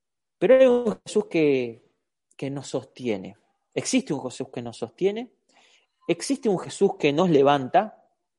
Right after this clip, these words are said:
existe un Jesús que nos banca y que nos dice, "Mira, todo lo que vos hiciste antes, todo lo que te mandaste antes malo,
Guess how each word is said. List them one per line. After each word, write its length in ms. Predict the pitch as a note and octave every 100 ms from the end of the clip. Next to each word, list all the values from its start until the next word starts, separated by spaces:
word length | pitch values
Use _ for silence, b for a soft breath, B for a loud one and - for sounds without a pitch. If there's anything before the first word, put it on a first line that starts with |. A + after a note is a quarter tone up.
| - -
existe 380 | - - C4+ B3
un 80 | G#3
Jesús 280 | D3+ - -
que 120 | C#3+
nos 160 | C#3
banca 420 | B2 A2+ G#2+ - _ _ _ _ _ _
y 100 | -
que 120 | C#3+
nos 100 | D#3+
dice, 180 | F3+ F3
"Mira, 220 | F3+ F3+
todo 200 | - E4+
lo 160 | D#4+ G3
que 100 | -
vos 160 | G3 F3
hiciste 380 | E3 F#3 E3
antes, 540 | D3+ G#3 G#3 D3+ - _ _ _ _ _ _ _ _ _
todo 200 | A3 A3+
lo 100 | F3+
que 80 | C#3+
te 100 | C3+
mandaste 440 | C3+ E3 - E3
antes 360 | D3+ D#3+ D3 A#2+
malo, 520 | C#3+ F#3+ F#3+ -